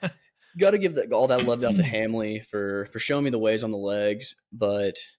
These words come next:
Speaker 2: that's kinda my journey now. I just, you know, I feel like I've been doing a lot of maintaining recently, not really pushing myself to try to get
Speaker 1: Mm-hmm.
Speaker 2: larger. Just like, "All right, I just wanna make sure that I don't lose my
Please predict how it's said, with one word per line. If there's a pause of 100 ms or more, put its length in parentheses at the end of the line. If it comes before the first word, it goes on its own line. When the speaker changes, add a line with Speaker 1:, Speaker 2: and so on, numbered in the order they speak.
(720)
Speaker 2:
that's
kinda
my
journey
now.
I
just,
you
know, (340)
I
feel
like
I've
been
doing
a
lot
of
maintaining
recently, (440)
not
really
pushing
myself
to
try
to
get
Speaker 1:
Mm-hmm. (340)
Speaker 2:
larger.
Just
like,
"All
right,
I
just
wanna
make
sure
that
I
don't
lose
my